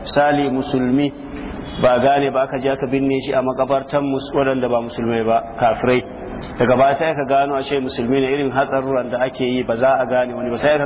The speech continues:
gano ai ashe musulmi ne, za a iya zuwa a fiddo da shi, a dawo da shi magabartan musulmai. Ko kuma wanda ba musulmin ba aka binne a magabartan musulmai, shi ma za a iya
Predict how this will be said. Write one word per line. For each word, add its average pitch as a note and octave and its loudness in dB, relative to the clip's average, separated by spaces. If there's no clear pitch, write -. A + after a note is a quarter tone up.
gano C3+ 2
ai E3+ 2
ashe D#3+ -4
musulmi C3+ 0
ne, B2 0
za D3+ 4
a D3+ 2
iya D3 4
zuwa C#3 2
a - -2
fiddo C#3 0
da C#3+ 0
shi, C#3 0
a B2+ 0
dawo C#3+ 2
da D3 -8
shi C#3 -4
magabartan C3+ 4
musulmai. A2 -2
Ko C#3 4
kuma D3+ 2
wanda D#3 2
ba C3 4
musulmin C3 0
ba C3+ 2
aka C#3+ 0
binne C#3+ 0
a C3 0
magabartan C3+ 0
musulmai, B2+ 0
shi C#3+ 0
ma D3+ 4
za D#3 2
a D#3 2
iya D3 2